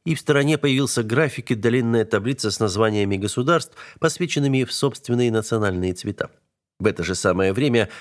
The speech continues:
вместе со счётчиком бегущих лет по карте Европы поползли красные, зелёные и тёмно-синие щупальца, одно за другим подминая в зону своего влияния небольшие государства.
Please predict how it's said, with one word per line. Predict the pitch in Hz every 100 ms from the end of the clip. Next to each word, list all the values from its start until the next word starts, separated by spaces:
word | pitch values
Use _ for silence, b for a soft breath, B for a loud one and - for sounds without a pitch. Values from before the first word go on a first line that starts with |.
| B
вместе | 117 127 113 - 107 104
со | - 120
счётчиком | - - 117 - - 101
бегущих | 104 107 - 110 90
лет | 107 92
по | 101
карте | - 104 87 104
Европы | 101 135 147 123
поползли | 113 123 117 147
красные, | 147 - 147 151 - 135 120
зелёные | 104 110 127 113 110
и | - 107
тёмно-синие | 113 107 101 117 107 110 120
щупальца, | 123 160 139 92 90 95 92 B B B
одно | 151 156 180
за | 120
другим | 120 123 156 139
подминая | 120 110 123 135 131 107
в |
зону | 101 123 110
своего | - 120 113 104
влияния | 110 123 117 113
небольшие | 107 92 95 - 101
государства. | 87 85 98 90 67 - -